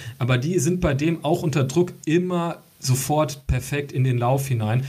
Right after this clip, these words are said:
sodass ein Spieler schon ein bisschen Meter machen kann und ihn einfach mitnehmen kann.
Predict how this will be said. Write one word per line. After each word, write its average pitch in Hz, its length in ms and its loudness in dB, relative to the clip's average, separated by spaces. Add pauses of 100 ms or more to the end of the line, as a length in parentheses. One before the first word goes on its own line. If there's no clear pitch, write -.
(140)
sodass 131 300 0
ein 135 60 2
Spieler 156 300 2
schon 135 200 2
ein 123 60 2
bisschen 151 300 0
Meter 135 260 2
machen 156 300 -2
kann 147 200 0
und 127 100 2
ihn 123 120 0
einfach 127 260 -2
mitnehmen 120 380 0
kann. 107 200 0